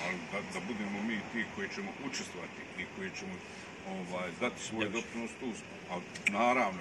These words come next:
Speaker 1: svako će se od nas opredeljivati prema onome što bude na stolu, e, može li ili ne može podržati. Da sad ja hipotetički nešto i ne odbijam i ne prihvatam, nego da, da vidimo šta ću.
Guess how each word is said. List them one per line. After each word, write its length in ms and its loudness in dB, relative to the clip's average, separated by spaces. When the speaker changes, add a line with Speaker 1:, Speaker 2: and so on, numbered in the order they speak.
Speaker 1:
svako 300 0
će 60 -4
se 140 -2
od 80 2
nas 240 2
opredeljivati 560 2
prema 200 0
onome 280 2
što 160 -2
bude 260 0
na 100 -4
stolu, 320 0
e, 40 -2
može 260 4
li 160 2
ili 100 0
ne 100 2
može 240 0
podržati. 400 -6
Da 100 -2
sad 260 2
ja 160 8
hipotetički 640 0
nešto 320 2
i 120 2
ne 180 4
odbijam 540 6
i 40 4
ne 100 4
prihvatam, 680 2
nego 260 0
da, 140 2
da 60 4
vidimo 260 2
šta 140 -2
ću. 120 -4